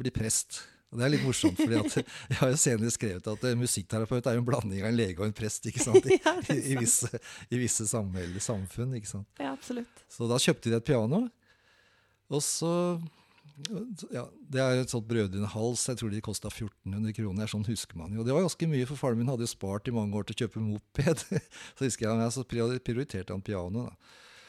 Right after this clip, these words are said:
Speaker 1: For det var liksom, han hørte at leger, de spilte ofte piano, ikke sant? Så dermed så var det lurt å gi sønnen et piano. Og litt morsomme er jo det at jeg vokste opp like ved Kampens Park, eh,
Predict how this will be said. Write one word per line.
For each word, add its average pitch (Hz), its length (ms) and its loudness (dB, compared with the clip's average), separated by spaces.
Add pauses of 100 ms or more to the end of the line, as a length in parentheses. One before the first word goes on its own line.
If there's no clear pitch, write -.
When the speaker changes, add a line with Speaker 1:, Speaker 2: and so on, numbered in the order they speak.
(160)
Speaker 1:
For 123 120 0
det 131 120 6
var 139 160 8
liksom, 123 220 0
han 120 100 2
hørte 113 160 0
at 127 80 -4
leger, 104 460 0
de 113 100 0
spilte 101 320 -6
ofte 92 220 -6
piano, 98 340 -4
ikke 110 160 -8
sant? 131 160 -2
Så 123 80 -6
dermed 104 280 -2
så 110 100 -4
var 101 100 -4
det 107 100 -4
lurt 95 260 -10
å 98 60 -8 (220)
gi 98 120 -8
sønnen 98 400 -6
et 98 60 -14 (100)
piano. 101 340 -10 (680)
Og 135 80 4
litt 151 80 2
morsomme 127 380 4
er 135 100 6
jo 151 80 4
det 131 80 6
at - 100 0
jeg 131 120 4
vokste 110 260 -4
opp - 240 -10
like 107 160 -2
ved 107 100 -4
Kampens 107 460 -4
Park, - 560 -4
eh, 120 320 0